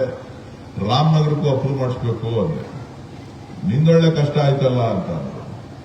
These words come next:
"ಆಯ್ತು, ರಾಮನಗರಕ್ಕೂ ಅಪ್ರೂವ್ ಮಾಡ್ಕೊಡು" ಅಂದೆ. ರಾಮನಗರಕ್ಕೂ ಅಪ್ರೂವ್ ಮಾಡ್ಕೊಟ್ರು, ಅದಕ್ಕೊಂದು ನೂರ ಇಪ್ಪತ್ತು ಕೋಟಿ ರೂಪಾಯಿ, ನೂರು ಕೋಟಿನೂ ಮಾಡ್ಕೊಟ್ರು. "ಅಯ್ಯೋ, ಚನ್ನಪಟ್ಟಣ ವಿರೂಪಾಕ್ಷಪುರದವರೆಲ್ಲ ಅವರಪ್ಪ, ನೀನು ಓಟ್ ಹಾಕಿ ಬೆಳೆಸಿರೋರು, ಅವ್ರನ್ನ ಕೈ ಬಿಟ್ಬಿಟ್ಟಿರತ್ತೆ,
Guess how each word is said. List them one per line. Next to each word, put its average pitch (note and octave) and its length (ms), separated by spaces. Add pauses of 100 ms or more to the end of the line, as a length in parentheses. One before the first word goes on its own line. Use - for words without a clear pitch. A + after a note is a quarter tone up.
(680)
"ಆಯ್ತು, D#3+ 400
ರಾಮನಗರಕ್ಕೂ D#3 580
ಅಪ್ರೂವ್ C#3 280
ಮಾಡ್ಕೊಡು" B2 380
ಅಂದೆ. E2+ 360 (720)
ರಾಮನಗರಕ್ಕೂ D3+ 640
ಅಪ್ರೂವ್ C3 280
ಮಾಡ್ಕೊಟ್ರು, A2 400
ಅದಕ್ಕೊಂದು B2+ 360
ನೂರ B2 180
ಇಪ್ಪತ್ತು A2+ 320
ಕೋಟಿ A#2 200
ರೂಪಾಯಿ, B2 280
ನೂರು A2+ 200
ಕೋಟಿನೂ G#2+ 360
ಮಾಡ್ಕೊಟ್ರು. G2+ 480 (1000)
"ಅಯ್ಯೋ, E3 220
ಚನ್ನಪಟ್ಟಣ E3 560
ವಿರೂಪಾಕ್ಷಪುರದವರೆಲ್ಲ D#3+ 1000
ಅವರಪ್ಪ, C#3+ 360
ನೀನು C#3+ 400
ಓಟ್ D3+ 140
ಹಾಕಿ D3 220
ಬೆಳೆಸಿರೋರು, B2+ 600
ಅವ್ರನ್ನ C#3+ 340
ಕೈ C#3+ 180
ಬಿಟ್ಬಿಟ್ಟಿರತ್ತೆ, A2+ 880